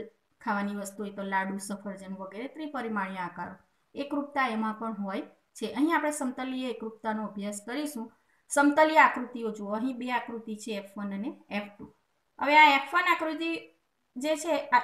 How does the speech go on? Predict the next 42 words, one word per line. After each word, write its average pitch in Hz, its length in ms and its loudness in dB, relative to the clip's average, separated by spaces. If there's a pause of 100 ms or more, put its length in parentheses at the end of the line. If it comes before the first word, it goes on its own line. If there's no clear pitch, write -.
એફ 254 220 -6
વન 330 140 6 (360)
માનો 277 360 2
કાગળ 277 340 2
ઉપર 269 180 -4
એક 254 140 -6
દોરેલ 285 300 0
છે 285 140 -8
અને 247 260 -4
એના, 277 460 0 (280)
એને 277 220 6
cut 294 320 4
કરો 285 180 2
અને 254 240 0
એફ 247 260 -4
ટુ 302 100 0
ને 285 100 4
પણ 285 180 2
આ 262 100 6
રીતે 254 180 -4
cut 262 280 -6
કરો. 262 220 -2
હવે 233 120 -4 (280)
એફ 214 200 -4 (180)
વન 339 220 8
ઉપર 294 440 -2 (240)
એફ 214 200 0 (140)
ટુ 277 100 0
મૂકી 247 340 -2
દઈએ 247 320 -4
તો 233 180 -6
બંને 262 340 0
એક 277 240 -2
સરખું 220 360 -6
જ 220 100 -10
છે, 214 240 -6
કોઈ 262 140 -4
પણ 302 300 2
જાતના 254 320 -2
માપમાં 233 380 -2
ફેરફાર 214 460 -6
નથી. 208 300 -8